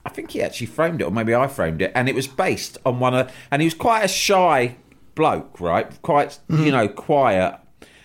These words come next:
Speaker 1: And he'd made me this outrageous, but I thought really good, like, big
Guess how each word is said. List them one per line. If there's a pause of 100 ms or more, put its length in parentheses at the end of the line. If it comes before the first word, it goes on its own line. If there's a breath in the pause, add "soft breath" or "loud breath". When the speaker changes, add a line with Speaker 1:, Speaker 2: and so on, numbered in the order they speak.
(160 loud breath)
Speaker 1:
And
he'd
made
me
this (300)
outrageous,
but
I
thought
really
good, (360 soft breath)
like,
big